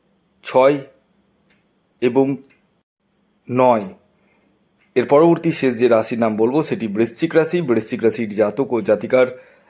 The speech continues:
আগামীকাল শনিবার দিনের হঠাৎ বা আকস্মিক অর্থপ্রাপ্তি ঘটতে চলেছে। আগামীকালের আপনাদের in general টার্গেট নাম্বার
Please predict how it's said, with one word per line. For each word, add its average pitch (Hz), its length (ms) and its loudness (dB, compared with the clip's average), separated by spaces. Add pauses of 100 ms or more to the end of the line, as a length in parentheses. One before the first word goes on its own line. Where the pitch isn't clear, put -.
(200)
আগামীকাল 120 520 0
শনিবার 101 480 -4
দিনের 143 280 0 (2000)
হঠাৎ 127 500 -2
বা 104 200 2 (340)
আকস্মিক 127 680 -4
অর্থপ্রাপ্তি 113 600 -2
ঘটতে 107 320 -4
চলেছে। 123 380 -2 (520)
আগামীকালের 107 720 0 (840)
আপনাদের 110 420 -2
in 101 160 -4
general 107 340 0
টার্গেট 107 340 -2
নাম্বার 123 360 2